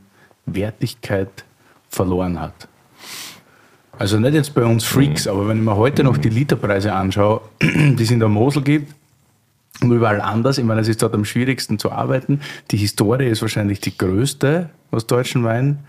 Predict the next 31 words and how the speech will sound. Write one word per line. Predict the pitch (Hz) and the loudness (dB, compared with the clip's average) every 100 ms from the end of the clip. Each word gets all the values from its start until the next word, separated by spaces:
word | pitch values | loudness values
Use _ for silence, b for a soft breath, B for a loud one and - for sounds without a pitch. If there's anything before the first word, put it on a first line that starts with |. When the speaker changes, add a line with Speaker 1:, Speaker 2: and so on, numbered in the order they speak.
| B B | B B
Speaker 1:
betrifft, | - 117 120 143 - | -8 -4 -2 -4 -4
wenn | 113 | -4
man | 113 | -4
auch | 110 | -4
noch | 113 101 | -4 -4
so | - | -6
alte | 95 107 110 117 | -4 -4 -2 -4
Sachen | 107 104 - 123 | -2 -6 -4 -6
sich | 117 - | -4 -4
anschaut, | 107 117 123 123 - B B B B B B _ | -4 -4 -4 -6 -8 B B B B B B _
da, | - 104 104 107 - - - - 147 - - - - - - | -4 -2 0 -2 -4 -12 -20 -20 -18 -16 -18 -20 -20 -20 -14
wo | 117 113 | -4 -2
der | 113 107 | 0 0
stand. | - - 110 120 87 | 0 0 0 0 -4
Also | 92 101 98 | -4 -4 -4
da | 95 95 - | -6 -8 -6
gibt's | 110 - | -6 -4
ein | 101 | -4
paar | 101 | -4
Beispiele | 92 98 110 - 120 110 110 - - _ _ _ _ _ _ _ _ - - | -4 -6 -6 -4 -4 -2 -4 -6 -14 _ _ _ _ _ _ _ _ -14 -4
um | 113 | -2
neunzehnhundert, | 107 107 - 110 104 127 120 107 | 0 -2 -2 -2 0 0 0 0
wo | 101 | -2
diverse, | 101 104 98 98 101 107 101 B B B B | 0 -2 -2 -2 -2 -2 -2 B B B B
wie | 120 | 0
viel | 123 | 0
Goldmark | 110 110 123 127 120 117 - | 0 0 2 0 -2 -2 0
man | 113 | 0
ausgab | 104 107 123 - 110 113 110 | 0 -2 -2 0 0 0 -2
für, | - 110 107 104 | -2 0 2 0
für, | - 104 101 101 | 0 0 2 2